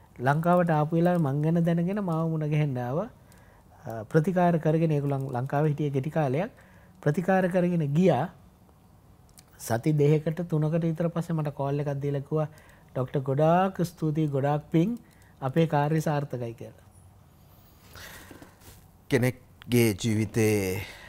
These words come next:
Speaker 2: අ, සතුටු වෙන්න තියෙන තැන්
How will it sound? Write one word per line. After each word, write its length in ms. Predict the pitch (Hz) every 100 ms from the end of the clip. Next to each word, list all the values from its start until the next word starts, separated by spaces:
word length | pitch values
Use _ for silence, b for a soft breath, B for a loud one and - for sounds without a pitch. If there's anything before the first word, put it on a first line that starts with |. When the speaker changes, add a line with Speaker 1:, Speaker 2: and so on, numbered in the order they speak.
| B
Speaker 2:
අ, 140 | - 90 87 87 76
සතුටු 500 | - 107 - 117 113
වෙන්න 340 | 107 101 98
තියෙන 360 | 95 92 87 85
තැන් 520 | 110 98 113 123